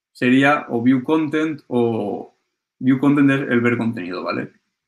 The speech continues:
Aquí sí que es de verdad que hasta que el, el píxel no tenga suficiente histórico, no nos deja crear un público similar, ¿vale? Entonces tendríamos que esperarnos un, unos días para que, para que el pixel tenga información y podamos realizar el lookalike,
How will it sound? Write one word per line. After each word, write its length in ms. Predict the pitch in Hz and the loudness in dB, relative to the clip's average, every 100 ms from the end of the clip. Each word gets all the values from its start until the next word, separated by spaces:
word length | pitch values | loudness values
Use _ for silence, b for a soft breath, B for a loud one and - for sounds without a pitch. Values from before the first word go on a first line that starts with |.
| _ _ _ _ _ _ _ _ _ | _ _ _ _ _ _ _ _ _
Aquí 260 | 120 123 | 0 2
sí 80 | 139 | 2
que 60 | 151 | 2
es 60 | |
de 60 | 147 | 2
verdad 300 | 143 139 147 | 2 4 4
que 140 | 139 | 2
hasta 320 | 120 123 123 113 | 2 0 -2 -2
que 80 | |
el, 440 | 120 113 110 - - | 0 0 -2 -6 -8
el 200 | - 120 | -4 -2
píxel 260 | 120 139 156 | 2 2 2
no 100 | 143 | 2
tenga 380 | 143 147 117 - | 2 4 2 0
suficiente 680 | - 117 120 123 131 139 135 | -6 -2 4 6 6 2 2
histórico, 720 | 127 135 147 131 143 - - _ _ | 0 0 2 2 -2 -4 -12 _ _
no 100 | 127 | 2
nos 120 | 135 | 4
deja 220 | 135 135 | 4 2
crear 180 | 127 127 | 2 4
un 160 | 131 123 | 6 6
público 320 | 120 123 123 | 6 4 2
similar, 380 | 120 110 107 107 | -2 -2 -2 -2
¿vale? 160 | 107 | -2
Entonces 420 | 117 120 123 127 _ _ _ | -2 0 0 -2 _ _ _
tendríamos 360 | 117 123 131 | 2 4 4
que 80 | 131 | 0
esperarnos 500 | 123 127 131 117 107 _ _ - | -2 4 6 4 2 _ _ -2
un, 580 | 123 127 127 123 123 - _ _ | 4 6 6 4 0 -4 _ _
unos 340 | - 139 139 135 | -2 2 2 2
días 400 | 151 143 - - | 2 2 -4 -4
para 300 | 127 120 117 | 0 2 2
que, 500 | 120 110 110 110 - _ _ _ _ | -2 -2 -4 -8 -12 _ _ _ _
para 200 | - 117 | -2 -2
que 80 | 117 | 0
el 80 | 117 | -2
pixel 260 | 127 123 110 | -2 -2 2
tenga 180 | 120 | 4
información 680 | 131 139 131 127 139 156 - _ _ | 4 2 0 2 0 0 -6 _ _
y 100 | 143 | -4
podamos 440 | 120 120 120 131 - | 0 2 4 4 0
realizar 500 | 127 127 123 127 131 | -2 0 0 0 0
el 80 | 123 | -2
lookalike, 500 | 110 107 104 104 - | -2 -4 -6 -6 -12